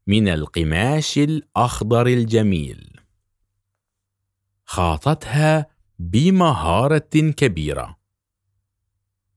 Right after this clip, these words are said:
صنعت زوجة الحذاء أيضًا قبعتين صغيرتين، ووضعت ريشة حمراء في كل قبعة،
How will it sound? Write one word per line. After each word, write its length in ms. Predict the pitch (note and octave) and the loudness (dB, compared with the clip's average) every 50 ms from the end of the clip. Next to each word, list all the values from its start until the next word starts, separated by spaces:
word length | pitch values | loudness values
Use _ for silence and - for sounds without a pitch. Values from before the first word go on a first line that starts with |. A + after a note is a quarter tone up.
| _ _ _ | _ _ _
صنعت 680 | _ - - A#3 B3 A3 D3 F#2 D#2 D2 D2 D#2 - _ - | _ -2 0 2 4 4 4 2 2 -2 -4 -6 -8 _ -4
زوجة 440 | G#2 F#2+ B2 D3+ D3+ A#2 F#2 F#2 E2+ - | 0 2 4 4 4 4 2 0 0 0
الحذاء 840 | E2+ E2 D#2+ - - E2 D#2+ D2+ D#2 E2+ F2 F2+ - - A2 G#2+ - - C#3 | -4 -4 -4 -6 -6 -6 -6 -6 -2 -2 -2 -2 -2 -2 -2 -4 -4 0 0
أيضًا 540 | F3 G3+ F#3 C3+ G#2 F2 F2+ C3 G3 G#3 G3+ _ _ _ _ _ _ _ | 2 2 2 2 2 0 2 2 0 -2 -2 _ _ _ _ _ _ _
قبعتين 1000 | - F2 E2 D2+ D2 D2 D#2+ D2 C#2+ D#2 D#2+ D#2+ - - F2+ F#2+ G#2 G#2 G#2 A2+ A#2 | -4 -4 -4 -4 -2 0 0 2 2 2 0 0 0 0 0 2 2 2 2 0 0
صغيرتين، 1120 | - A#2+ G#2+ F#2+ G2 G2+ G2+ G#2 A2 A2+ C#3 C#3 - - G#3 B3 C4+ A3+ E3+ C#3+ F3 - - _ _ _ _ _ _ _ _ _ _ _ _ _ _ _ _ _ | 2 0 0 0 0 0 0 2 2 2 0 0 0 0 0 2 2 2 2 0 -2 -6 -12 _ _ _ _ _ _ _ _ _ _ _ _ _ _ _ _ _
ووضعت 800 | G#2 F2 F2 F2+ G#2 A#2 A#2+ A#2 B2 B2 A#2 A2+ A#2+ A#2 - - - _ _ _ - | 0 0 2 4 4 2 2 2 0 0 0 0 0 -2 -2 -6 -14 _ _ _ -6
ريشة 640 | A2+ G2 G2+ C3 F3+ F3+ - G3+ G3 - - G#3 G3 F3 | -2 0 2 2 2 2 0 -2 -2 0 0 0 0 0
حمراء 680 | - - F#3+ F#3 F3+ E3+ D#3 C3+ F#2+ D#2+ C#2+ C#2+ - _ _ _ _ _ _ _ _ _ | -2 -2 0 2 2 2 2 2 0 0 -2 -4 -6 _ _ _ _ _ _ _ _ _
في 220 | - D#2 D2+ D2+ | -6 -4 -4 -4
كل 460 | D2+ - - G#2+ C3 D#3 E3+ E3+ E3+ D#3+ | -6 -2 0 0 0 0 0 0 -2 -2
قبعة، 720 | - - A2 F2+ D2+ C#2+ D#2+ D2+ D2 C#2+ C#2 C#2 D#2+ | 0 -2 -2 -2 -2 -4 -4 -4 -4 -4 -6 -8 -10